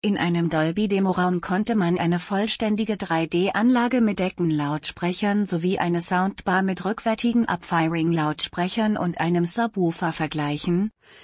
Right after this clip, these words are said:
Also genau so, wie die H W Q neunzig R von Samsung konzipiert ist. Ich hatte mich auf den Vergleich gefreut und war irritiert,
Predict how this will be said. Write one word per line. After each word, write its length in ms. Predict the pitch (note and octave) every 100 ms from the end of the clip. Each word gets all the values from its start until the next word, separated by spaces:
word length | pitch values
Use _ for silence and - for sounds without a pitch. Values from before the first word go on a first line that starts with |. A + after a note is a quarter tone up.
| - _
Also 320 | D#3+ E3 E3+
genau 320 | F3+ E3+ E3
so, 380 | D#3+ E3 E3 G#3 - _
wie 140 | F3 F3+
die 180 | F3+ E3+
H 240 | F3 D#3+
W 180 | E3 G3+
Q 240 | - F#3
neunzig 600 | E3 E3 E3 G#3+ A3+ G#3
R 180 | F#3+ F#3+
von 260 | - F3+ E3+
Samsung 460 | E3 G3 G3+ E3+
konzipiert 680 | E3+ F3+ E3+ E3+ E3+ G3+ E3+
ist. 420 | - D#3+ - - - _ _ _ _ _ - - _
Ich 180 | A3
hatte 220 | G#3 G#3+ B3+
mich 280 | A#3 -
auf 140 | F#3 F3+
den 160 | F3+
Vergleich 560 | F#3 F#3 F3 E3 E3+ -
gefreut 480 | F3+ - F3 F3 -
und 220 | F#3+ F#3+
war 140 | G3+
irritiert, 760 | - F3 F3+ F3 F#3 F#3+ G3